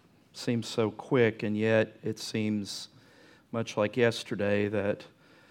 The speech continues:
America was attacked on September eleventh, two thousand and one, um, and the World Trade Towers and the attempted, and also the Pentagon, and also the attempted,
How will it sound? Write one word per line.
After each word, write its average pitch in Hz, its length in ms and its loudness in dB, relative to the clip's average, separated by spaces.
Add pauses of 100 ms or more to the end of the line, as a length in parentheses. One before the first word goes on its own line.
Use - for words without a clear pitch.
(140)
America 113 540 6
was 104 220 0
attacked 131 680 0 (220)
on 107 180 -6
September 110 520 -4
eleventh, 110 520 -2 (540)
two 127 160 2
thousand 117 480 2
and 110 240 0
one, 123 440 2 (640)
um, 104 480 -8 (460)
and 107 460 -2
the 107 60 -6
World 117 280 4
Trade 113 380 0
Towers 113 640 -2
and 95 120 -4
the 98 120 -4
attempted, 113 680 0 (400)
and 110 240 2
also 113 320 2
the 104 80 -4
Pentagon, 113 720 0
and 104 100 -4
also 107 360 -2
the 107 180 0
attempted, 117 640 -2